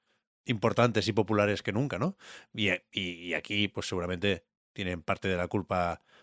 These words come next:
eh, las propias desarrolladoras, ¿eh? Porque con Unreal Tournament se lo dieron a la comunidad en plan, "Mira,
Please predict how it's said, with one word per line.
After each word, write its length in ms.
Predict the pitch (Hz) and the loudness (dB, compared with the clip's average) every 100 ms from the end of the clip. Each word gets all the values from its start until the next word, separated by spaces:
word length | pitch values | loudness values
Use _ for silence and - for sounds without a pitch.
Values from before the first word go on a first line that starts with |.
| _ _ _ - | _ _ _ -16
eh, 120 | 87 - | -14 -14
las 220 | 95 98 98 | -10 -8 -2
propias 340 | 117 113 110 | 0 4 4
desarrolladoras, 720 | 110 117 107 110 107 95 80 135 | 4 2 4 6 6 4 4 4
¿eh? 60 | |
Porque 200 | 123 92 | 4 2
con 120 | 92 87 | -2 -4
Unreal 340 | 87 107 113 | -2 2 4
Tournament 460 | 127 117 110 95 87 - - _ | 6 6 6 2 -4 -16 -20 _
se 180 | - 101 | -6 -4
lo 100 | 92 | 0
dieron 280 | 110 120 120 | 4 8 10
a 80 | |
la 100 | 117 | 10
comunidad 460 | 117 113 113 120 110 | 8 6 10 10 10
en 80 | 92 | 8
plan, 360 | 104 104 87 87 - 101 - _ _ _ _ _ | 4 4 4 -6 -4 -4 -4 _ _ _ _ _
"Mira, 300 | 98 85 - | -6 -6 -8